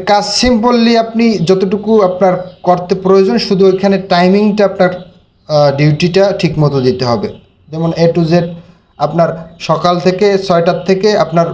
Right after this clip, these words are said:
বিকাল পাঁচটা বা ছয়টা বা আটটা পর্যন্ত আপনার ডিউটিটা ঠিক মতো করতে হবে। এরপরে আসুন, আহ, যে ফ্যাক্টরির কাজ সম্বন্ধিত হালকা পাতলা কাজ, এগুলো মেশিনের সাথে আপনারা, আহ,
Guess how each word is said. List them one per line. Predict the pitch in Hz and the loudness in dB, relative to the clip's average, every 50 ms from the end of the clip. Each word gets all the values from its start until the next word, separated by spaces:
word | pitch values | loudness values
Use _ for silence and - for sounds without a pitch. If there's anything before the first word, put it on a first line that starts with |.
| 156 147 | -4 -4
বিকাল | 156 151 151 160 156 147 131 - - - _ _ _ _ | -4 -4 -2 -2 -2 -2 -2 -8 -12 -20 _ _ _ _
পাঁচটা | - 160 160 160 - - - 160 151 143 147 | -4 -4 -2 -4 -6 -4 -2 -2 0 2 2
বা | 139 135 127 120 - - - - - | 2 2 0 -2 -6 -10 -12 -8 -2
ছয়টা | 160 156 151 151 151 143 135 127 | -2 0 0 0 0 0 0 0
বা | 120 127 131 151 - - - - 151 | 0 0 0 0 0 -2 -4 -6 -6
আটটা | 151 - - 160 147 151 | -4 -2 -2 -2 -2 -2
পর্যন্ত | 156 147 147 151 147 135 151 143 - | -2 0 0 0 0 0 0 -2 -2
আপনার | - 143 135 120 120 | -2 -4 -4 -2 0
ডিউটিটা | 156 165 175 170 170 202 185 190 190 185 - | 2 2 2 2 0 -2 0 0 0 0 -2
ঠিক | 156 151 - 160 | -4 -4 -4 -4
মতো | 160 156 147 - 123 | -4 -4 -4 -4 -4
করতে | 113 - - - 117 110 | -4 -4 -6 -8 -6 -6
হবে। | 107 98 - - - _ _ _ _ _ _ _ _ _ _ _ _ _ _ _ _ _ _ _ _ _ _ - | -6 -6 -8 -12 -16 _ _ _ _ _ _ _ _ _ _ _ _ _ _ _ _ _ _ _ _ _ _ -4
এরপরে | 156 175 185 180 180 185 196 202 196 190 | -2 0 0 0 0 0 2 2 2 2
আসুন, | 185 - 214 233 254 | 0 0 0 -2 -2
আহ, | 254 - - - - _ _ _ _ _ _ _ _ _ _ _ - 165 175 175 170 170 170 165 160 151 | -4 -6 -12 -20 -20 _ _ _ _ _ _ _ _ _ _ _ -2 0 2 4 4 4 2 2 0 -2
যে | 170 180 - - | -4 -2 -2 -2
ফ্যাক্টরির | 185 175 - - 220 220 208 202 190 190 202 | -2 -2 -2 -2 -2 0 2 0 0 2 0
কাজ | 185 180 185 - - - - - - - - | 0 0 0 -2 -4 -4 -4 -6 -6 -4 0
সম্বন্ধিত | 185 175 175 175 175 175 175 165 170 160 160 170 156 143 - - - - | 2 2 4 4 2 2 2 2 0 0 0 0 -2 -2 -2 -4 -4 -4
হালকা | 143 147 143 - 151 | -2 -2 -2 -2 -2
পাতলা | 139 147 143 - 143 139 139 - | -2 -2 -2 -2 -4 -4 -2 0
কাজ, | 135 139 135 - - - 135 | 0 0 0 -2 -6 -8 -6
এগুলো | 127 135 139 135 135 | -4 -2 -2 0 0
মেশিনের | 135 131 - 151 147 147 147 147 - | 0 -2 0 0 2 2 0 0 -2
সাথে | - 139 139 - 147 135 | -4 -4 -2 0 -2 -2
আপনারা, | - - 131 131 139 151 | -2 -2 -6 -2 -2 -2
আহ, | 165 165 - - - _ _ _ _ _ _ _ _ _ - 151 147 135 - | -2 -2 -8 -16 -20 _ _ _ _ _ _ _ _ _ -4 -2 -2 -2 -2